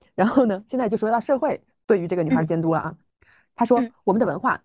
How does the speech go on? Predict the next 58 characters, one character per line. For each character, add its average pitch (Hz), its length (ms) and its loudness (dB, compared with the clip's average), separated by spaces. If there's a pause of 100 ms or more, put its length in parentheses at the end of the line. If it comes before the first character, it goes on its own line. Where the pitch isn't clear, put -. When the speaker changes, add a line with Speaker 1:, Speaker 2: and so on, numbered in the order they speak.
Speaker 1:
会 214 140 -2
污 214 180 0
蔑 254 240 0
坚 240 240 0
定 214 160 -2
自 185 140 -2
信、 175 320 -4
富 220 200 -2
于 165 160 0
专 180 160 -4
业 180 80 0
精 190 140 -2
神 185 100 -2
的 165 60 0
女 156 140 -4
性， 156 200 -6 (300)
认 277 160 4
为 185 140 -2
她 220 120 -6
们 202 120 -2
是 185 200 -2 (200)
冰 262 180 0
冷 185 160 -4
僵 240 220 0
硬 247 120 0
的 170 60 -2
可 - 220 -6
怕 - 180 -2
女 196 140 -2
人， - 200 -16 (300)
个 285 140 2
人 180 100 0
生 233 180 -4
活 139 240 -4 (160)
注 233 140 0
定 156 160 -2
失 - 140 -8
败。” - 160 -2 (1300)
这 311 120 2
种 175 180 0
特 277 180 0
定 254 120 -2
的 170 100 -2
刻 - 80 -6
板 180 100 -2
印 202 120 -2
象 175 280 -4
触 - 140 -2
及 170 120 0
了 170 120 0
女 160 80 -2
孩 - 140 -2
儿 170 60 0
最 208 100 -2
深 254 120 -2
的 285 80 -2
恐 - 160 -6
惧。 156 220 -6